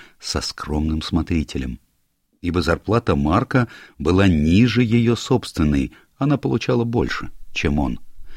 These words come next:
И сколько бы она ни уверяла, что это ей безразлично, он продолжал сомневаться в ее искренности. Выйдя из больницы, он подошел к Лоренцо, ожидавшему его на парковке.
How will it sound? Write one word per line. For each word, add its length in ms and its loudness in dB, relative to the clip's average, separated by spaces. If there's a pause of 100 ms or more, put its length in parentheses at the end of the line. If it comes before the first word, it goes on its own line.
(260)
И 100 2
сколько 560 2
бы 120 4
она 180 6
ни 120 6
уверяла, 640 4
что 200 -2
это 160 0
ей 120 4
безразлично, 1080 2 (640)
он 140 -4
продолжал 560 0
сомневаться 760 0
в 60 -2
ее 280 0
искренности. 720 -4 (880)
Выйдя 300 -2
из 100 0
больницы, 480 0
он 100 -4
подошел 380 -4
к 100 -10
Лоренцо, 520 -2 (400)
ожидавшему 640 -4
его 220 0
на 100 0
парковке. 600 -8